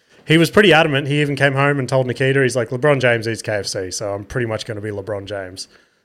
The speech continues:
So, uh, yeah, I thought that was a, a little bit funny. But he had his game on Saturday, and I, I noticed something that, I don't know, I never noticed it in person before, but I was looking at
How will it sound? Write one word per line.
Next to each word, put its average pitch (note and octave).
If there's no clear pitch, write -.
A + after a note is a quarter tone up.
So, C#3
uh, C#3
yeah, G#2
I G#2
thought G2+
that G2+
was G2
a, A2+
a D3
little B2
bit B2
funny. C#3+
But C#3+
he C#3
had D3+
his B2+
game C3
on A#2
Saturday, A2
and A2+
I, C3
I C3+
noticed E3+
something B2
that, A#2
I G3+
don't F3+
know, C3+
I A2
never E3+
noticed C#3
it B2+
in C3
person A#2+
before, D3
but B2+
I C3
was B2
looking D#3+
at C3